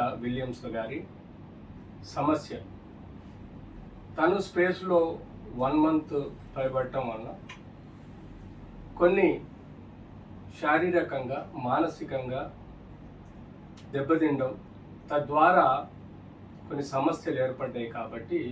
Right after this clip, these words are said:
అక్కడ ఇప్పుడు ఈ అవేర్‌నెస్‌కి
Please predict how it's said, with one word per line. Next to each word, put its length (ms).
అక్కడ 200
ఇప్పుడు 240
ఈ 20
అవేర్‌నెస్‌కి 680